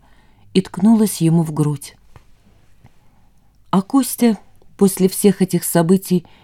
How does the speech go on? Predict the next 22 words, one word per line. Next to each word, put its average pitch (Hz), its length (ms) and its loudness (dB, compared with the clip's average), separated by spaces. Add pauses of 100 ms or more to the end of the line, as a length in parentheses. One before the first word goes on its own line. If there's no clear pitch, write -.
(160)
исчез. - 640 -4 (960)
Где 165 240 4
он 240 100 4
скрывался, 226 600 0
не 196 140 6
знал 185 260 6
никто. 151 500 0 (880)
Но 196 120 6
не 190 140 8
прошло 185 360 2
и 180 80 8
нескольких 170 580 0
дней, 196 320 2 (480)
как - 180 -8
Ромашка 220 480 2
нашла 208 360 4
парней, 214 420 4
которые 196 480 2
подстерегли 190 800 2 (460)
и 202 180 4
избили 165 420 2
Зойку. 131 520 -4